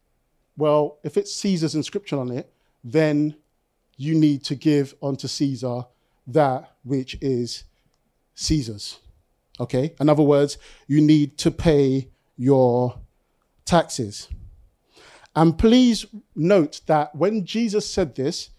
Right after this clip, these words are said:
he himself was submitting to the law of the land, and he was leading by example to each and every one of us that we ought to pay our tax, because not did he just pay his taxes in this scripture.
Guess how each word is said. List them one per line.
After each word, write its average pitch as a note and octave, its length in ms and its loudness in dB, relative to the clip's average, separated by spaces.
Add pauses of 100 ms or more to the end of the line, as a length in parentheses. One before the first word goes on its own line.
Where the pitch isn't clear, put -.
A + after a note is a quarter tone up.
(160)
he A3 220 -4
himself F3 680 0
was D3+ 140 -2
submitting D#3 600 2
to - 80 -4
the C#3+ 140 4
law C#3+ 400 6 (260)
of C#3 160 -4
the C#3+ 100 -2
land, C#3 380 -2
and C#3 120 -6
he G#3 200 -8
was E3+ 260 -4
leading E3 460 -2
by C#3+ 180 -2
example D3 680 -6 (600)
to F#3 200 -6
each F#3+ 160 0
and F3+ 100 4
every F3 180 4
one F#3 180 0
of C#3 140 -4
us - 380 -8 (640)
that D3 200 0
we E3+ 400 2
ought E3 280 0 (180)
to D#3 100 -2
pay C#3+ 460 -2 (280)
our C#3 140 0
tax, - 400 -6
because C3+ 380 -6
not F3 260 -2
did F#3+ 140 -4
he F3 200 -6
just D#3 220 -10
pay D#3 160 -2
his C#3+ 180 -6
taxes - 440 -4
in C#3 180 -6
this B3+ 140 -4
scripture. F3 480 -6